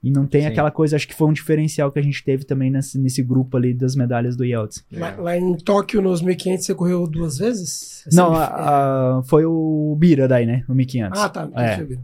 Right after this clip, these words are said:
Speaker 1: Aí foi o Bira. Eu fiquei mais na parte do cinco mil
Speaker 3: Do cinco mil.
Speaker 1: e, e a, os treinos, né? Que o Yeltsin também é um atleta que roda muito.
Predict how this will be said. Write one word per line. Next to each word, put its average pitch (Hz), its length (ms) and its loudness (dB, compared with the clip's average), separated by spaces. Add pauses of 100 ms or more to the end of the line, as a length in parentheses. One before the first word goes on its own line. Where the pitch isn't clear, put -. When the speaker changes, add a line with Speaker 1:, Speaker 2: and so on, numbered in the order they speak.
(100)
Speaker 1:
Aí 113 260 0
foi 127 140 0
o 131 60 2
Bira. 120 180 2
Eu 117 60 2
fiquei 135 260 2
mais 135 160 0
na 143 80 0
parte 139 320 -2
do 139 100 -6
cinco 151 300 0
mil 143 80 2
Speaker 3:
Do 151 60 2
cinco 170 240 4
mil. 190 100 2
Speaker 1:
e, 185 240 -2 (420)
e 151 140 2
a, 151 160 4 (100)
os 156 200 0
treinos, 156 400 4
né? 131 100 2
Que 131 140 -2
o 143 80 4
Yeltsin 139 340 0
também 147 240 0
é 151 40 0
um 156 100 0
atleta 151 320 0
que 175 160 -2
roda 151 340 4
muito. 143 420 0